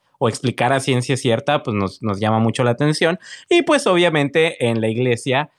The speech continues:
pues, se vuelve una, un tabú, ¿no? De que no, es que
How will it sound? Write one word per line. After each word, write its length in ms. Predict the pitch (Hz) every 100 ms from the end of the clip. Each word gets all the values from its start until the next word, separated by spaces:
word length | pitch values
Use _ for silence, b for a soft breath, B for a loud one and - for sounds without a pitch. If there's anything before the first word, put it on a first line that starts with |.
| _ _
pues, 160 | 113 -
se 80 |
vuelve 320 | 107 107 107 120
una, 720 | 123 123 123 123 113 98 92
un 240 | 117 113 127
tabú, 380 | 135 127 156 123
¿no? 200 | 131 143
De 140 | 120
que 120 | 104
no, 240 | 101 135 147
es 140 | 120
que 220 | 127 120